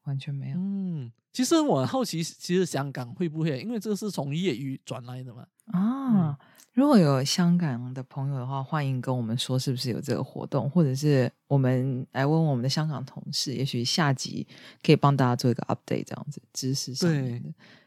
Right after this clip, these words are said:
Speaker 1: 这蛮有趣的。
Speaker 2: 然后，对，然后初九的时候，你们有做什么活动的吗？也不会。农历初九，
Speaker 1: 对，好像，好像，好像会，
Speaker 2: 正月初九。
Speaker 1: 也会初九、初十好像拜天公吧。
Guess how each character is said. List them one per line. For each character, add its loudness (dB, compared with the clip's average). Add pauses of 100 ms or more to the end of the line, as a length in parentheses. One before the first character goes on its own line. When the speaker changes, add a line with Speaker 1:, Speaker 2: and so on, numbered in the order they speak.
(120)
Speaker 1:
这 6
蛮 8
有 4
趣 0
的。 -6
Speaker 2:
然 -10
后， -18 (460)
对， 4
然 0
后 2
初 -2
九 2
的 4
时 4
候， 6
你 0
们 0
有 2 (120)
做 2
什 -4
么 -2 (240)
活 -6
动 -8
的 -16
吗？ -20 (800)
也 -4
不 -4
会。 -6 (2000)
农 4
历 8
初 4
九， 6
Speaker 1:
对， -
好 2
像， -
好 8
像， 2
好 10
像 6
会， -
Speaker 2:
正 10
月 10
初 6
九。 10
Speaker 1:
也 10
会 6
初 2
九、 6
初 4
十 -2
好 -2
像 -6
拜 -2
天 -6
公 -6
吧。 -14